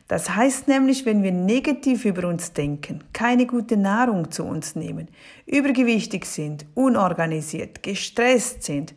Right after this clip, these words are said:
und nur in einem Chaos leben und uns deswegen auch noch schuldig fühlen,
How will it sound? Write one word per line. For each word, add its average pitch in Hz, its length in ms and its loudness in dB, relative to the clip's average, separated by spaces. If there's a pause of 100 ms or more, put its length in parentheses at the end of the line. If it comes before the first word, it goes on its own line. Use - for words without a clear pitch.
(260)
und 214 240 4
nur 285 340 6
in 214 140 2
einem 190 360 0
Chaos 247 600 0
leben 190 420 -2
und 180 180 -4
uns 226 280 -2
deswegen 202 600 -2
auch 185 140 4
noch 170 220 -2
schuldig 294 500 2
fühlen, 165 460 0